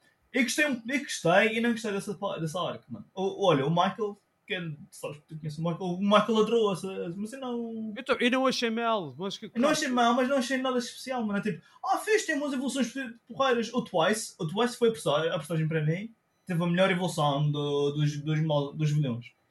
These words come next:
Speaker 2: Dos
Speaker 1: E
Speaker 2: vilões.
Speaker 1: é porque o poder deles era bué da forte e não, não, não aumentou em nada o poder dele. Não, o corpo dele não mudou nada, o que mudou foi a forma de pensar dele e ele conseguir fazer milhões de cópias de quem ele quiser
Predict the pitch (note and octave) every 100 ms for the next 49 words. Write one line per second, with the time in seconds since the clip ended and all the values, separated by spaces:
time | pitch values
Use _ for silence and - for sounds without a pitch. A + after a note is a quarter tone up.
0 | _ - C#3+ - F#3+ G#3 G#3 A3+ - G3+
1 | B3+ G#3+ F3 G3 G3 F3 F3 E3 C#3+ B2+
2 | C3+ E3+ - G3+ A#3 C4 G#3 G#3 B3+ D#4
3 | C#4+ - A3+ C#4 C#4 C4+ A#3+ A3 G3+ A#2+
4 | C#3+ D#3+ D#3+ D#3+ C#3 A#2+ C3 E3+ _ _
5 | _ _ _ _ _ _ _ A3 - A3+
6 | G3 A3 A#3+ B3+ - D4 A3+ A#3+ A#3+ G3
7 | G#3+ A#2 A#2+ D#3+ - A3 G#3+ G3 G3 G#3+
8 | - E3+ - D3+ G#3+ A3+ G3 - F#3+ E3
9 | D3 A#2 B2 E3 - _ _ F#3 G#3 E3
10 | G#3 - E3 B2 A#2+ G3 E3+ D#3+ F3 G3+
11 | A3 G#3+ E3+ D#3+ F#3 E3 - D3 D3+ G#3
12 | - - A3 G#3 G#3+ - E3+ D#3+ F#3